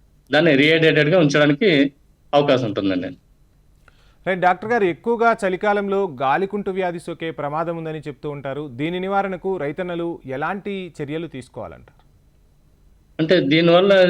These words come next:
Speaker 1: గవర్నమ-, మన స్టేట్ గవర్నమెంట్ కానీ, Government of India కానీ రెగ్యులర్గా వ్యాక్సిన్స్ ఇస్తుంది అనేది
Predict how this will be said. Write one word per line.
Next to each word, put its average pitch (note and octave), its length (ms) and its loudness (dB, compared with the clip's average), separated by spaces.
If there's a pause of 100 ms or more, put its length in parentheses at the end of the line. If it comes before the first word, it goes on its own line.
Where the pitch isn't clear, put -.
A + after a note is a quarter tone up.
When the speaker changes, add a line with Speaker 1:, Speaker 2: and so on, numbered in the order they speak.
(260)
Speaker 1:
గవర్నమ-, D3 500 4 (320)
మన C3+ 120 4 (680)
స్టేట్ D#3+ 400 2
గవర్నమెంట్ D#3+ 300 4
కానీ, D#3+ 220 2
Government D3 380 4
of D3+ 100 2
India C#3+ 300 4
కానీ E3+ 280 4 (360)
రెగ్యులర్గా E3+ 480 4
వ్యాక్సిన్స్ D3+ 420 4
ఇస్తుంది C3+ 280 4
అనేది D3+ 400 2